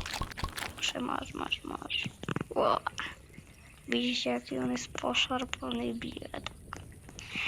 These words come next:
E, możecie mu wszystkie jedzonka na mapie dawać, nawet to możecie mu dać. Przyjdź tutaj, ko-, o, tam już widzicie, no, rysunka, lecimy do niego.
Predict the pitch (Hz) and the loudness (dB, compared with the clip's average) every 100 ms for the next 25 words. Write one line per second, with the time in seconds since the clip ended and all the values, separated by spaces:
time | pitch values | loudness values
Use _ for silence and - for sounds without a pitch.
0 | - 240 240 262 269 269 269 262 262 - | 12 12 12 12 12 10 8 8 6 8
1 | 320 285 - 247 240 226 220 226 214 208 | 8 8 8 10 8 4 0 0 4 4
2 | 202 - 214 - - - - - - - | 2 4 8 8 8 4 4 0 -2 2
3 | - - - - 247 226 - - 214 208 | 2 2 2 2 4 6 6 6 4 4
4 | 214 196 - 208 208 220 - - - - | 2 2 2 2 2 0 2 0 0 -8
5 | - - - - - - - - - - | -10 -12 -12 -14 -14 -14 -14 -12 -12 -12
6 | - - - - - - - - - 123 | -14 -14 -10 0 4 4 2 0 0 2
7 | - - 254 247 247 247 240 247 247 247 | 2 8 10 10 8 6 6 4 2 0
8 | 247 247 - 262 254 254 254 254 262 254 | -2 -4 4 6 6 4 2 2 -2 -2
9 | - 262 247 240 - 220 220 226 220 220 | -2 0 0 0 0 0 -2 -2 -4 -2